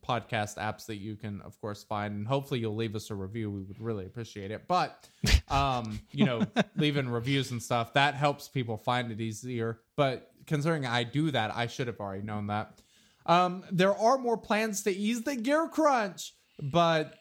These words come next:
Speaker 1: um, then they list a bunch of
Speaker 2: Hold up,
Speaker 1: been done,
Speaker 2: hold
Speaker 1: which
Speaker 2: up,
Speaker 1: is like
Speaker 2: hold
Speaker 1: them
Speaker 2: up.
Speaker 1: saying
Speaker 2: We gotta go back to this question so I can read the answer, because honestly, it was so out of touch, it was ridiculous.
Speaker 1: Which
Speaker 2: All right.
Speaker 1: one? Oh, the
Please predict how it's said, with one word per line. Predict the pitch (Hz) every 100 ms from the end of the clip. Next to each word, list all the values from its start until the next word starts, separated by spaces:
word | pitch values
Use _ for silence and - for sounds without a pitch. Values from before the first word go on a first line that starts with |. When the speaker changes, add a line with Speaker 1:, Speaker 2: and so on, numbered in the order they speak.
| -
Speaker 1:
um, | 156 143 131 120 117 -
then | 151 143
they | 135 123
list | 123 117
a | 123
bunch | 117 117
of | 120
Speaker 2:
Hold | 233 233
up, | 170
Speaker 1:
been | 107
done, | 110
Speaker 2:
hold | 220 240
Speaker 1:
which | 180
Speaker 2:
up, | 151
Speaker 1:
is | 110 107
like | 110
Speaker 2:
hold | 226 196
Speaker 1:
them |
Speaker 2:
up. | 185
Speaker 1:
saying | 156 123 117 113 175
Speaker 2:
We | 226
gotta | 240 233
go | 208 190
back | 175 175 -
to | 165
this | 156 -
question | 160 147 - 143
so | 156
I | 151
can | 147 143
read | 147 156
the | 139 135
answer, | 131 123 123
because | 107 127 143
honestly, | 170 190 - 170 156
it |
was | 147 131
so | - 185
out | 196 175
of | 147
touch, | - 151 -
it | 143
was | 123 120
ridiculous. | 120 120 - 95 - - _ _ _ _ _ _ _ -
Speaker 1:
Which | 127
Speaker 2:
All | 135
right. | 104
Speaker 1:
one? | 98 - _ _ _ _ _
Oh, | 135 131
the | 110 107 101 104